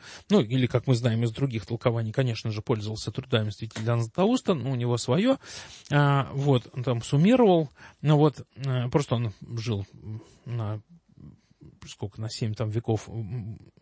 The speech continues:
позже, чем святитель Иоанн Златоуст, но вот, тем не менее, вот, обращаясь к тексту, а, великого святителя Иоанна,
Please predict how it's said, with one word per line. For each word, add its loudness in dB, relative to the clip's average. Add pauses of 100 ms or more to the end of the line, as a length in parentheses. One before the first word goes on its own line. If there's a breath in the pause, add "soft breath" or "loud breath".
(160)
позже, -2
чем -6
святитель -10
Иоанн -2
Златоуст, 0
но 2
вот, 2
тем -4
не 0
менее, 4 (500 loud breath)
вот, 2
обращаясь 2
к -4
тексту, -2 (460 loud breath)
а, 0 (120)
великого -4
святителя -4
Иоанна, 4